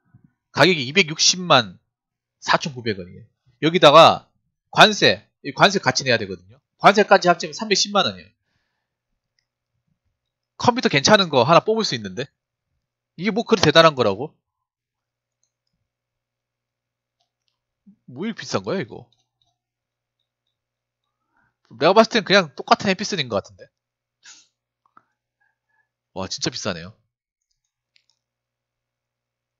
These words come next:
알고 있어요, 알고 있어요. 알고 있어요. 자, 아무튼, 어, 제가 드리고 싶은 말씀은, 어, 비싼 거는요, 여러분 좀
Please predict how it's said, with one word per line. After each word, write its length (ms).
알고 200
있어요, 180
알고 120
있어요. 280
알고 200
있어요. 240
자, 140
아무튼, 720
어, 180
제가 280
드리고 240
싶은 220
말씀은, 440
어, 460
비싼 280
거는요, 600
여러분 260
좀 160